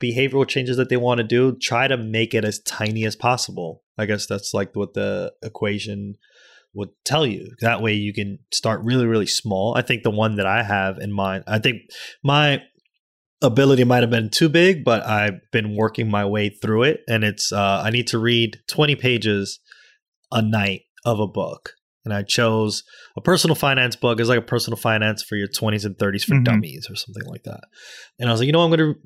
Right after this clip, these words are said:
Speaker 1: try and read twenty pages." And I don't really count how many pages I read, but the fact that I opened the book and, like, I've been reading it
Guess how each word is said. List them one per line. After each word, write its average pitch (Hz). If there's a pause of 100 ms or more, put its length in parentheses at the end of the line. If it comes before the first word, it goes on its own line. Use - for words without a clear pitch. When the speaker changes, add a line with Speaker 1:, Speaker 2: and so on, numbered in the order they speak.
Speaker 1:
try 170
and 165
read 170
twenty 170
pages." 165
And 110 (140)
I 123
don't 151
really 127
count -
how 139
many 131
pages 123
I 123
read, 113
but 110
the 107
fact 107
that 110
I 104
opened 110
the 107
book 107
and, 104
like, 101
I've 107
been 107
reading 101
it 98